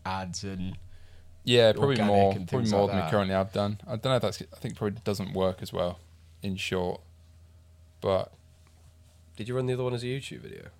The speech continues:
Speaker 3: As a YouTube ad?
Speaker 2: We actually haven't, but I feel like we should. It's like, it's very top of funnel.
Speaker 1: What would work well, though, have you seen those ads that,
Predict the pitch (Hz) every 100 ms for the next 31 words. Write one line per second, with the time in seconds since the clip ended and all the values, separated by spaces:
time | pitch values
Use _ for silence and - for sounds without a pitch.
0 | - - - - - 92 95 110 - -
1 | - 64 - - 131 165 110 117 120 90
2 | 90 - - 120 98 - 104 95 - 110
3 | - 113 113 - 117 139 120 - - 110
4 | 104 - 95 87 - - - - - -
5 | 156 170 143 156 147 117 127 135 123 98
6 | 92 98 - 117 107 104 107 104 90 98
7 | -